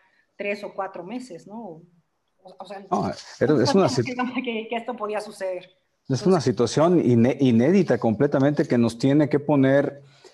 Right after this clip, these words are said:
Speaker 2: eh, a los abogados a reflexionar seriamente sobre el tema y en temas, y en términos de política de Estado,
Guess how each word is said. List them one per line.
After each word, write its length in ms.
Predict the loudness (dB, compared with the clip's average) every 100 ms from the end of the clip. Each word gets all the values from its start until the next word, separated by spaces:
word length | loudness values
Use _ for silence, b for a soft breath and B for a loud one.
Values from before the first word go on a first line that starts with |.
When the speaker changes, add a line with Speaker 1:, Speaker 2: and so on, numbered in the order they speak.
| b -2
Speaker 2:
eh, 180 | 0 2
a 80 | 2
los 160 | 2
abogados 680 | 2 2 4 6 6 2 2
a 160 | 2 2
reflexionar 600 | 2 0 0 0 0 0
seriamente 500 | 0 2 2 0 0
sobre 220 | 0 0
el 80 | 2
tema 420 | 2 2 0 -2 b b _ -4
y 80 |
en 160 | -2 -2
temas, 400 | 0 2 2 2
y 80 | 0
en 160 | 2 0
términos 340 | 2 2 2
de 80 | 0
política 680 | 0 2 4 2 2 2 2
de 80 |
Estado, 520 | 0 0 0 2 0